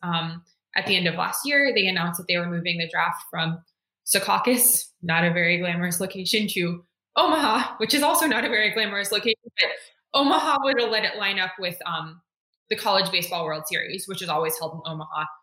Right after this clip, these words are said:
So for them to have the draft at the same time as the biggest moment for college baseball w-, was going to be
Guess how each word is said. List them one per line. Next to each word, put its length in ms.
So 320
for 160
them 160
to 60
have 480
the 80
draft 480
at 160
the 60
same 340
time 180
as 180
the 140
biggest 320
moment 300
for 180
college 420
baseball 560
w-, 300
was 180
going 280
to 80
be 140